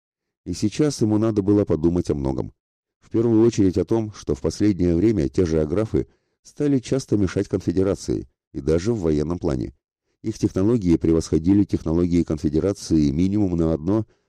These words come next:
а то и полтора поколения. И как факт, можно было понять, что в данном случае это был враг номер один.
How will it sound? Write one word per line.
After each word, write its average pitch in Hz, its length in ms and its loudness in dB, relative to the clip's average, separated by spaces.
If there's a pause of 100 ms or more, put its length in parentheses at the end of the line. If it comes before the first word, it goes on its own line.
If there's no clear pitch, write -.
а - 100 -12
то 110 100 -2
и 117 100 4
полтора 90 360 -2
поколения. 76 600 -2 (420)
И 139 80 -10
как - 220 -4
факт, - 340 -6 (100)
можно 73 320 -4
было 67 200 0
понять, 101 360 -2 (300)
что - 220 -4
в 120 40 -2
данном 131 300 0
случае 123 640 -2
это 123 240 -6
был 113 220 2
враг 82 240 -2
номер 82 240 0
один. 67 280 -2